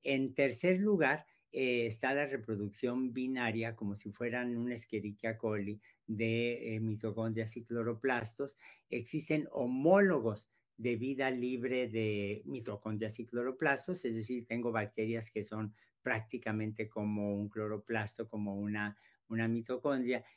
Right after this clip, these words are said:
Y finalmente, en quinto lugar, hay una herencia no mendeliana en los,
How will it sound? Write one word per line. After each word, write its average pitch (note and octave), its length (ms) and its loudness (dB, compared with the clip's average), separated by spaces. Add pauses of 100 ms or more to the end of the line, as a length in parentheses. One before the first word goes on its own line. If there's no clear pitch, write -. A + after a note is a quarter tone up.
(120)
Y F#3 140 4
finalmente, C3+ 1000 2
en G#2+ 220 -2
quinto C3 420 -2
lugar, A#2+ 440 2 (260)
hay B2+ 200 0
una B2+ 180 0
herencia A#2+ 500 -4
no A#2 240 2
mendeliana A2+ 960 0
en A2+ 320 0
los, G#2+ 400 -2